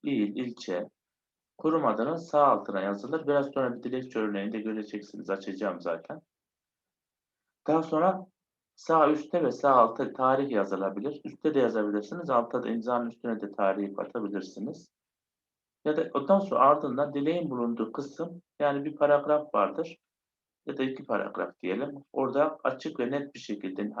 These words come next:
ne konuda dilekçe yazdığımızı belirtmemiz gerekiyor. Dilekten sonra da gereğinin yapılmasını arz ederim gibi bir cümle yazılır. Yani yazdığımız kuruma bağlı bu dilek, e, dilekten sonra bu kapanış cümlesidir.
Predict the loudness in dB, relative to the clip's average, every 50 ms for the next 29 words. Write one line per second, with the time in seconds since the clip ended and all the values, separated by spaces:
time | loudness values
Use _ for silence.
0 | -10 -10 -6 -4 -4 -4 -2 -2 -2 -2 -2 -2 0 0 0 0 -2 _ -8 -4
1 | -4 -4 -4 -4 -4 -2 0 0 -2 -2 -2 -6 -6 -4 -4 -6 -6 -6 -6 -6
2 | -6 -6 -10 -8 -8 -6 -6 -6 -8 -8 -10 -10 -10 -10 -14 _ -10 -8 -6 -6
3 | -6 -10 _ _ _ _ _ _ _ _ _ _ _ _ _ _ _ _ _ _
4 | _ _ _ _ _ _ _ _ _ _ _ _ _ -2 0 2 2 2 2 2
5 | 2 2 2 0 2 4 6 6 6 4 2 0 0 2 2 2 2 2 0 0
6 | 2 2 2 0 0 -2 -2 -2 -2 -2 -2 -2 0 2 2 2 2 0 -2 -2
7 | -2 -4 -4 -4 -6 -4 -4 -4 -4 -4 -4 -4 -4 -6 -4 -6 -6 -6 -4 -2
8 | -2 0 0 -2 -2 -4 -8 -4 -4 -4 -4 -4 -8 -16 _ _ _ _ _ _
9 | _ _ _ _ _ _ _ _ _ -10 -4 -4 -2 -2 -2 0 4 4 4 4
10 | 4 2 2 2 2 0 -4 -6 -4 -2 0 0 2 2 0 0 2 2 2 2
11 | 2 -2 -6 -8 -10 -8 -8 -6 -4 -4 -6 -6 -8 _ _ -10 -6 -6 -6 -6
12 | -4 -4 -4 -4 -4 -4 -4 -4 -4 -4 -6 -6 -4 -6 -6 -4 -2 -2 -2 0
13 | 0 -2 -2 -2 -6 -6 -8 -8 -8 -8 -10 -10 -12 -16 -18 _ -8 -8 -8 -8
14 | -12 _